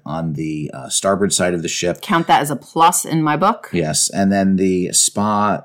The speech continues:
Speaker 1: uh, is on the port side and forward section of the ship, uh, as well as the Senses Spa outdoor section,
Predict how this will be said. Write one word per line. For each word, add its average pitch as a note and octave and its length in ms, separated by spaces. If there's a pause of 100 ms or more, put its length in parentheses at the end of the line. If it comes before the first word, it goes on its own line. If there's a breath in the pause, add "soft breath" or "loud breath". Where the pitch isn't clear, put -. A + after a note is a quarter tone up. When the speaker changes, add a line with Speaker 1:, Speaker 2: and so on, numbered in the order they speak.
Speaker 1:
uh, E2+ 320
is F2 180
on F2+ 140
the E2+ 120
port A#2+ 320
side F#2 440
and E2+ 180
forward F2 460
section D2+ 480
of - 180
the - 80
ship, - 420 (420 soft breath)
uh, D#2+ 200
as D#2+ 220
well F2+ 220
as D#2+ 160
the E2 360 (140)
Senses F#2 520
Spa F2+ 440
outdoor G2+ 420
section, D2 640